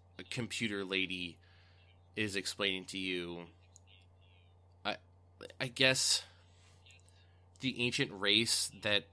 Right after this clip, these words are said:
put those, the, the pieces of Eden, like, these, the super powerful items or whatever, the whole, of which the Holy Grail is one of. Um, they were some ancient civilization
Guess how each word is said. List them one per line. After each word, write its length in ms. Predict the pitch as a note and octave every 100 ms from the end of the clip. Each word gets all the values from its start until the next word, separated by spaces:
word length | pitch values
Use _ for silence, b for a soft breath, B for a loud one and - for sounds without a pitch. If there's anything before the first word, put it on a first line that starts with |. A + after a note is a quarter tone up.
| -
put 280 | - A2 -
those, 500 | G#2+ G2+ G2+ G2 -
the, 140 | G#2+ F#2
the 100 | G#2
pieces 340 | F#2+ A#2 G2 G#2
of 100 | F2+
Eden, 600 | G2 F#2+ G#2 G2+ G2+ F#2+ b b b -
like, 220 | G2 -
these, 280 | G2+ F2+ - - -
the 100 | G#2
super 460 | - A2 G#2 G2 F#2
powerful 440 | - F#2+ F#2+ G2
items 460 | F#2+ F#2 F#2+ F#2+ F#2
or 80 | F#2+
whatever, 720 | F#2 F#2 F2+ F#2 F#2 F2+ F2 - - - - F#2+ F2
the 180 | G2+ F2+ - - - - -
whole, 280 | G#2+ F#2+ G2+
of 160 | G#2
which 200 | G#2 G2+
the 80 | G#2+
Holy 260 | G#2+ G2+ G2
Grail 380 | G2 F#2+ F#2+
is 160 | G2 F2+
one 160 | G2 G2
of. 300 | G2 G2 - B B B B B B B -
Um, 340 | G#2 F#2+ F2 - - - - - G2
they 140 | G#2+
were 160 | G#2 G#2
some 240 | - G#2+ G#2
ancient 340 | G#2 G#2+ G2+
civilization 920 | A2 G#2 G2 G2+ G2 - G#2 F#2+ F#2